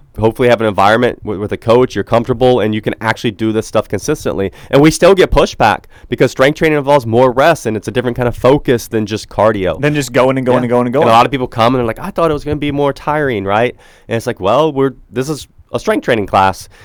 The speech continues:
Speaker 1: And pe-, so people have to slowly come to grips with
Speaker 2: It,
Speaker 1: the,
Speaker 2: it's
Speaker 1: the
Speaker 2: gotta be a
Speaker 1: differences.
Speaker 2: mindset shift.
Speaker 1: Yeah.
Speaker 2: Has to be.
Speaker 1: But that's what we're passionate about, is creating this l-, lower barrier to entry to where people can actually get this done consistently because it's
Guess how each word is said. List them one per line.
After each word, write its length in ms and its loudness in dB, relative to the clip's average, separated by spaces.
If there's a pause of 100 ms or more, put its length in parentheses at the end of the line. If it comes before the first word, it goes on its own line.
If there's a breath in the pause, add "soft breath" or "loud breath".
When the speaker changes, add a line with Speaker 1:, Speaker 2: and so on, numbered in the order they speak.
(180 soft breath)
Speaker 1:
And 180 -4
pe-, 100 0
so 120 -2
people 280 2
have 200 4
to 80 -8
slowly 640 0 (720 soft breath)
come 180 -2
to 80 0
grips 400 0
with 160 -2
Speaker 2:
It, 200 -2
Speaker 1:
the, 100 -4
Speaker 2:
it's 40 2
Speaker 1:
the 60 -2
Speaker 2:
gotta 120 4
be 100 4
a 20 6
Speaker 1:
differences. 340 0
Speaker 2:
mindset 160 -4
shift. 380 -14
Speaker 1:
Yeah. 220 -8 (120)
Speaker 2:
Has 220 0
to 80 -10
be. 180 -16 (640)
Speaker 1:
But 420 4
that's 180 2
what 120 2
we're 120 2
passionate 440 -2
about, 240 0
is 80 -6
creating 540 -2
this 280 -2 (400 soft breath)
l-, 160 -10 (560)
lower 300 6
barrier 280 4
to 80 2
entry 300 0
to 80 0
where 100 0
people 280 -4
can 160 -8 (100)
actually 600 -4 (500 soft breath)
get 300 -2
this 240 -2
done 240 0
consistently 680 -2
because 480 -2
it's 180 -6